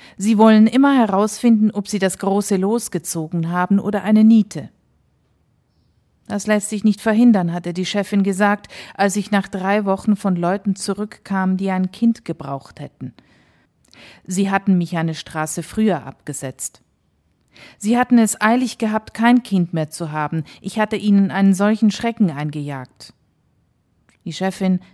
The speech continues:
kratzte mir die Salzränder von den Wangen. Ein Kind ist eine Anschaffung fürs Leben.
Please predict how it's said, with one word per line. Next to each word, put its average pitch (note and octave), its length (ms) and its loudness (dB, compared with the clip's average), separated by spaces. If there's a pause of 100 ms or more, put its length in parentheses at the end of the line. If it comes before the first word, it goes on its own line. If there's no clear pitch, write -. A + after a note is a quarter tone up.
(280)
kratzte F#3 440 -4
mir F3+ 160 0
die F3+ 100 -6
Salzränder D3+ 760 -6
von C#3+ 180 -10
den C#3 200 -10
Wangen. C3+ 340 -10 (880)
Ein G3+ 220 -4
Kind A3 240 2
ist G#3+ 160 -2
eine G3+ 220 0
Anschaffung G3+ 480 -4
fürs G#3 220 -6
Leben. G#3 380 -4